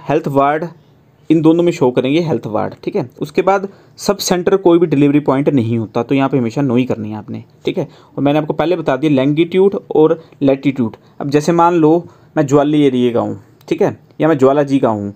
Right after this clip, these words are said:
तो मेरे को Google पे जाना है, तो वहाँ पे लिखना है हिमाचल प्रदेश ज्वाली सिविल हॉस्पिटल या फिर ज्वाला जी सिविल हॉस्पिटल का लैंगिट्यूड और लैटीट्यूड। तो आप सर्च करेंगे तो आपके पास आ जाएगा,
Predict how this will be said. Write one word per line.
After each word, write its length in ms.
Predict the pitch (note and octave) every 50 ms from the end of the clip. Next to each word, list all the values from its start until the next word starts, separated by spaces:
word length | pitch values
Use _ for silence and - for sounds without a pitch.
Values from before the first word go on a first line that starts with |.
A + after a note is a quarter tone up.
| - _ _ _ _ _ _ _
तो 60 | - E3
मेरे 120 | F3+ F#3+
को 380 | - G#3 G#3 G#3 G3+ - - - _ _ _ _ _ _ _ _ -
Google 320 | C3 D3+ F3 E3+ F#3+ G3
पे 100 | G#3+ G3
जाना 240 | D#3 D#3 C#3+ C#3 C#3
है, 220 | D3 E3 G3+ G#3+ F#3+ - - _
तो 60 | - D#3+
वहाँ 120 | E3 F3
पे 80 | F3 F3
लिखना 240 | E3 D3+ D3 D3
है 80 | D#3+ E3
हिमाचल 380 | D3 D3 C#3 C3 C3+ - F3 F3
प्रदेश 480 | F3 D#3 C#3 C#3+ D#3 E3 F3+ F3+ - - _ _ _ _ _ _
ज्वाली 600 | - G#2+ B2 B2+ B2+ C3+ C#3 D3 E3 F3 F#3 G3 G3 - _ _ _ _ _ _ _ -
सिविल 300 | - - D3+ D#3 E3+ F3
हॉस्पिटल 500 | D#3+ - - - C#3+ C3+ F3 F3+ F#3 F3+ F3+ - _ _ _ _
या 220 | C#3 C#3 C#3 D#3 D#3
फिर 180 | D3+ - E3 C#3
ज्वाला 300 | A2 C3 C3 C#3+ D#3+ E3
जी 100 | E3+ F#3
सिविल 260 | F#3 - C#3+ D3 D#3+
हॉस्पिटल 500 | D#3 C3 - - D3 C3+ E3 F3 F3+ F3+
का 140 | F3 - D#3
लैंगिट्यूड 640 | C3 B2 B2+ C#3 D#3 D#3 F3 F3 - F#3+ F#3+ G3 -
और 140 | - D3
लैटीट्यूड। 580 | C3+ B2+ C3+ B2+ - C3+ B2+ - D#3 F3 F#3+ G#3 G3+ - _ _ _ _ _ _ _
तो 60 | D#3
आप 80 | D#3+ D3+
सर्च 240 | - - D#3 D#3 -
करेंगे 300 | - C#3+ B2+ C3 D3 D#3
तो 140 | D3+ E3 D3+
आपके 280 | C#3+ C#3 - - D#3
पास 220 | D3+ D3 C#3 - -
आ 60 | C3
जाएगा, 320 | B2+ C3 A#2+ A2+ A#2 D3